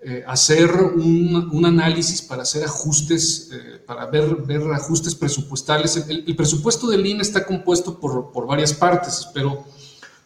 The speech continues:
eh, no, no ser demasiado técnico, pero hay, hay un presupuesto base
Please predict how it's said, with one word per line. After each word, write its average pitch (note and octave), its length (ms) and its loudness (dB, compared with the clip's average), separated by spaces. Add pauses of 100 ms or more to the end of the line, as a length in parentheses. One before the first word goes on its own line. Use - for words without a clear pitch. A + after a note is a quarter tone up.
eh, F#3 40 -14 (300)
no, C3 240 -4
no C3+ 140 4
ser C#3+ 200 4
demasiado C#3 480 2
técnico, C3+ 440 2
pero C3 220 -2
hay, G3+ 200 2
hay A#3 100 2
un B3 100 4
presupuesto F#3 580 4
base E3 420 4